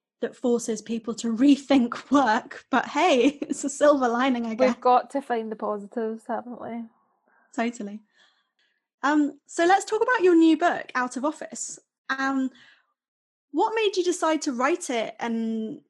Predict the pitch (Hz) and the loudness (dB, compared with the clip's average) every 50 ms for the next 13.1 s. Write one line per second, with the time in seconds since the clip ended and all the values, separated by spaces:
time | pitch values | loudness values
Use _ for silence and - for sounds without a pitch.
0 | _ _ _ _ _ _ _ _ _ - - - 277 370 403 453 311 - - 277 | _ _ _ _ _ _ _ _ _ -12 -6 -4 -4 -2 -2 -2 -4 -2 -2 -2
1 | 262 381 370 214 196 - - 220 277 254 - - - - - - 285 - - 330 | 0 0 -2 -2 -4 -8 -8 -10 -10 -10 -10 -12 -14 -10 -8 -8 -6 0 2 2
2 | 381 - - - _ - 302 - - - - 381 415 415 - - 381 349 311 - | 2 0 -2 -8 _ -8 -8 -8 -8 -4 -2 0 0 0 0 0 2 2 2 2
3 | - 311 359 466 - 190 185 - - - 226 285 294 240 196 - - - - - | 0 0 0 2 0 -2 -2 -6 -8 -8 -6 -6 -6 -8 -10 -12 -14 -14 -14 -14
4 | - - - 220 240 233 220 208 208 208 208 208 202 _ - - - _ _ - | -14 -14 -8 -2 0 0 0 0 0 -2 -6 -8 -12 _ -20 -20 -20 _ _ -6
5 | 302 370 480 466 - - - - - 220 220 220 - _ _ _ _ _ _ _ | -4 -4 -2 -4 -6 -6 -10 -12 -10 -10 -10 -10 -12 _ _ _ _ _ _ _
6 | _ _ _ _ _ 233 247 254 254 269 277 277 285 285 285 277 262 - _ _ | _ _ _ _ _ 0 0 0 0 -2 -4 -6 -6 -6 -8 -8 -10 -12 _ _
7 | _ _ _ _ _ _ _ _ _ _ _ _ _ _ _ _ _ _ _ _ | _ _ _ _ _ _ _ _ _ _ _ _ _ _ _ _ _ _ _ _
8 | _ _ _ _ _ _ _ _ _ - - 277 269 269 294 277 262 262 _ _ | _ _ _ _ _ _ _ _ _ -4 -2 -2 -2 -2 -2 -2 -2 -4 _ _
9 | 247 240 254 247 - - _ - 233 208 226 - - 233 233 220 - - - 202 | 0 2 2 0 -8 -16 _ -4 -2 -2 -2 -6 -6 -6 -6 -6 -4 -4 -4 -2
10 | - 185 196 254 302 - - - - - - - - _ _ _ _ _ _ _ | -2 0 0 0 -2 -2 -8 -16 -20 -20 -20 -20 -20 _ _ _ _ _ _ _
11 | _ _ _ - 226 220 214 220 214 214 214 214 214 214 214 214 214 208 - - | _ _ _ -4 -2 0 0 0 -2 -2 -2 -2 -2 -2 -2 -4 -4 -6 -8 -10
12 | - 226 226 233 233 226 220 220 220 220 - 226 - - 220 214 208 208 208 208 | -8 -4 -2 0 0 0 0 0 -2 -2 -6 -12 -14 -10 -6 -4 -2 -2 0 -2
13 | 196 - | -4 -4